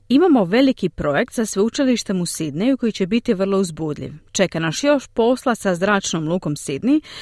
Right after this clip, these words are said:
a imamo ugovor i sa supermarketima Woolworths, kazao je Roman.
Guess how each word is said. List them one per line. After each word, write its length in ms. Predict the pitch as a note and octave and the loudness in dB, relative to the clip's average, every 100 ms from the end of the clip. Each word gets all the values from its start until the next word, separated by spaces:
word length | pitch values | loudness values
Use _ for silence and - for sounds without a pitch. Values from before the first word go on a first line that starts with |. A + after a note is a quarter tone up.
| - - | -18 -4
a 140 | D4+ | 2
imamo 380 | D#4 D4 A3 E3 - | 4 4 4 2 2
ugovor 500 | C#4 C#4 C#4 C#4 C4+ | 4 4 4 4 2
i 120 | C#4 | 0
sa 200 | - D4+ | 0 -2
supermarketima 1080 | - A#3 - F3+ C#3+ - A3 A#3+ A#3+ A#3 A#3 A#3 | 0 -2 0 -2 -2 -4 -4 -2 0 2 2 0
Woolworths, 760 | - G3+ A3 G#3 F3+ D3+ - - | -2 2 2 2 0 -4 -6 -12
kazao 380 | - C3+ C3 D3+ | -12 -10 -6 -2
je 80 | F#3 | 0
Roman. 500 | G3 F#3 E3 C3+ C3+ | 2 2 0 -2 -6